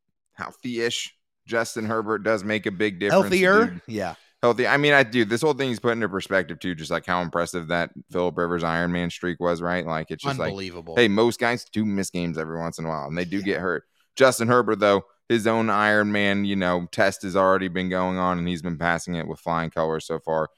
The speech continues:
Speaker 1: And he has definitely everything it takes to go and beat the Cleveland Browns in Cleveland this week and get to three and two before taking on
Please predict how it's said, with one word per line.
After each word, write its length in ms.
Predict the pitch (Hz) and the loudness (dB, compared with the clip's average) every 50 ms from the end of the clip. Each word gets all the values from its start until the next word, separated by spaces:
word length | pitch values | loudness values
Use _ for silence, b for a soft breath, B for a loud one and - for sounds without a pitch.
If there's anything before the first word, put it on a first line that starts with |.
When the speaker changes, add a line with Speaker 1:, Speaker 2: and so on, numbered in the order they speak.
| _ _ - | _ _ -4
Speaker 1:
And 100 | 117 120 | -2 0
he 80 | 127 | 2
has 200 | 135 127 120 104 | 2 2 2 4
definitely 360 | 110 117 113 - 110 107 104 101 | 4 2 2 4 2 0 2 2
everything 360 | 98 95 98 87 95 95 95 | 2 2 0 -2 -2 -2 -4
it 100 | 90 82 | -2 -2
takes 260 | 98 92 95 - - | -2 -2 -2 -4 -8
to 80 | - 87 | -12 -8
go 220 | 76 87 87 92 | -4 -2 -2 -2
and 160 | 92 87 78 - | -2 -4 -6 -6
beat 220 | 90 90 95 - | -8 -8 -8 -6
the 60 | - 90 | -8 -10
Cleveland 380 | - 92 90 87 85 92 82 | -4 -2 -2 -2 -2 -4 -2
Browns 320 | 80 85 87 90 87 - - | -2 0 0 0 -2 -4 -6
in 180 | - 92 95 90 | -6 -6 -6 -4
Cleveland 440 | - 87 85 85 76 85 85 85 | -4 -4 -4 -4 -4 -6 -6 -6
this 140 | 80 - - | -8 -8 -8
week 180 | 85 82 80 - | -10 -10 -10 -10
and 100 | 82 73 | -14 -8
get 160 | - 98 101 - | -4 -4 -4 -4
to 80 | 104 | -6
three 260 | 85 - 87 95 95 92 | -10 -6 -6 -4 -4 -4
and 100 | 87 - | -4 -6
two 200 | 90 87 90 - _ _ _ _ _ | -6 -8 -8 -8 _ _ _ _ _
before 260 | - 101 - 110 113 107 | -20 -8 -2 0 0 0
taking 320 | - 113 113 107 110 107 | 0 -2 -4 -4 -4 -2
on 200 | 104 104 104 98 | -2 0 -2 -2